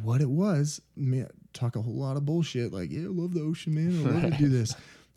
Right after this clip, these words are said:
Speaker 1: But being in the water would paralyze me. And because, you know, you've got these you got this goggles on and there's no periphery and, you know, there's monster ass
Speaker 2: Yeah.
Speaker 1: sharks
Speaker 2: I was
Speaker 1: swimming
Speaker 2: gonna say, there's some
Speaker 1: around.
Speaker 2: killer fish out there
Speaker 1: Yeah,
Speaker 2: that are
Speaker 1: e-,
Speaker 2: hungry.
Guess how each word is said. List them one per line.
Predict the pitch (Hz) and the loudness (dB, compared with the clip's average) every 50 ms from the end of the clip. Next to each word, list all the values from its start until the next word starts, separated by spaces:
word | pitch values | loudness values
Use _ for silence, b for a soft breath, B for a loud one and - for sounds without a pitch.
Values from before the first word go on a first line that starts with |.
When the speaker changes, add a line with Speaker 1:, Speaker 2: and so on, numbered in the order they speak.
| _ | _
Speaker 1:
But | - 110 101 - | -4 -4 -2 0
being | 117 120 135 151 147 143 | 2 4 4 6 6 6
in | 143 | 6
the | 135 127 | 6 6
water | 104 92 90 76 73 80 85 87 113 123 - b b b b b b b _ _ _ _ - | 4 2 0 -2 -4 -4 -4 -4 -4 -6 -8 b b b b b b b _ _ _ _ -6
would | 98 110 104 98 90 - | -2 0 0 0 -2 -4
paralyze | - - - 170 190 170 - 52 - - 113 113 | -6 -4 -2 -2 0 0 -2 -4 -8 -8 -10 -10
me. | - 53 - 110 - _ b b b b b b b _ _ - | -10 -10 -10 -12 -16 _ b b b b b b b _ _ 0
And | 117 110 107 104 98 98 92 - - - - 123 | 0 2 2 2 0 -2 -2 -4 -6 -10 -8 -6
because, | 120 117 - - 110 95 85 78 76 69 - | -4 -4 -2 -2 -2 -2 -4 -6 -8 -10 -8
you | - 78 76 | -8 -8 -6
know, | 60 55 73 | -6 -6 -6
you've | 87 82 57 55 - | -6 -6 -6 -8 -10
got | - 60 - - | -12 -12 -12 -10
these | 65 58 55 50 - - - - _ _ _ _ _ _ _ - - | -10 -10 -10 -12 -12 -14 -16 -20 _ _ _ _ _ _ _ -16 -14
you | 139 | -12
got | - - - - | -12 -12 -12 -12
this | - - - - - - - | -12 -12 -12 -12 -14 -12 -10
goggles | - 67 65 76 69 76 87 110 101 | -8 -8 -6 -6 -6 -8 -8 -6 -6
on | 80 80 95 113 113 - | -6 -6 -6 -6 -6 -6
and | 58 58 | -8 -8
there's | 67 76 - - | -8 -8 -6 -4
no | 104 95 | -4 -4
periphery | - - - - 139 160 151 - 156 151 143 143 143 139 139 139 139 135 135 135 131 113 | -6 -6 -4 -2 -2 -2 -2 -2 -4 -2 0 2 2 2 2 2 2 2 2 2 0 0
and, | 95 85 80 85 85 | -2 -2 -4 -2 -2
you | 90 95 | -4 -4
know, | 92 | -4
there's | 78 73 71 64 | -6 -6 -6 -4
monster | 85 104 107 113 117 - - - 101 | -4 -2 -2 -2 -4 -4 -6 -8 -8
ass | 78 71 65 | -6 -6 -8
Speaker 2:
Yeah. | |
Speaker 1:
sharks | 123 - - - 117 123 135 131 - - | -8 -6 -4 -2 -2 0 -2 -2 -2 0
Speaker 2:
I | 143 135 | 0 0
was | 127 | 2
Speaker 1:
swimming | |
Speaker 2:
gonna | 127 127 123 | 2 4 4
say, | 127 113 | 4 4
there's | - 120 | 4 2
some | 120 123 | 2 0
Speaker 1:
around. | 127 - | 0 0
Speaker 2:
killer | - 127 107 104 | 0 0 0 0
fish | - - - 107 113 - - - | -2 -6 -6 -4 -4 -2 -2 -4
out | - - - | -4 2 6
there | 156 151 | 6 6
Speaker 1:
Yeah, | 151 - | 8 6
Speaker 2:
that | 110 - | 4 2
are | 175 | 2
Speaker 1:
e-, | |
Speaker 2:
hungry. | - - 117 113 117 120 - 120 | 0 0 0 -2 -2 -2 -2 -2